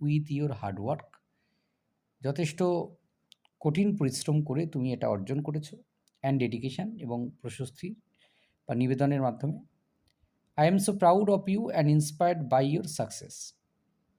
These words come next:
আমি ভীষণভাবে তোমার জন্য গর্বিত আর তোমার সাফল্যের জন্য। "Let's celebrate this weekend with an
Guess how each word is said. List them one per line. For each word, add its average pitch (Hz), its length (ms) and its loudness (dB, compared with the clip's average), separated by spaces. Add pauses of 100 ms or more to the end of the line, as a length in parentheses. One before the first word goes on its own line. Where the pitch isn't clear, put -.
(220)
আমি 131 420 0 (1120)
ভীষণভাবে 151 480 4
তোমার 127 220 -2
জন্য 135 220 -2
গর্বিত 107 380 -8 (680)
আর 110 60 -16
তোমার 117 240 -4
সাফল্যের 127 560 -4
জন্য। 147 340 -8 (1300)
"Let's 156 320 4 (580)
celebrate 160 480 2
this 160 200 -4
weekend 151 460 2
with 131 220 -4
an 156 160 2